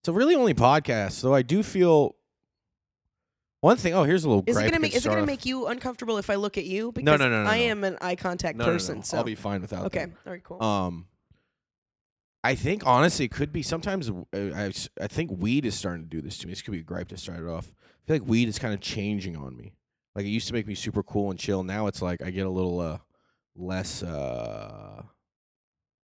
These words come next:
Speaker 1: talkative and, uh, what's the word I'm looking for?
Speaker 2: Paranoid? Do you get, you get the paranoia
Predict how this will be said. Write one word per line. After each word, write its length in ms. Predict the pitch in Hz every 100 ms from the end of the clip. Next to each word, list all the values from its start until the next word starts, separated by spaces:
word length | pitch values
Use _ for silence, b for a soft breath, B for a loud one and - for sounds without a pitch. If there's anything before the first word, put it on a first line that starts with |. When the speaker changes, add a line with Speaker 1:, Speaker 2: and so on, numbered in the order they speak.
| _ _ _ _ -
Speaker 1:
talkative 580 | 98 95 - 85 82 85
and, 240 | 67 60
uh, 340 | 57 55 53 52
what's 240 | - -
the 60 | -
word 120 | 62
I'm 80 | 58
looking 140 | 57
for? 60 | -
Speaker 2:
Paranoid? 400 | 202 220 254 285
Do 100 | 214
you 80 | 233
get, 120 | 208
you 40 |
get 120 | 190 190
the 80 |
paranoia 520 | - 202 233 262 285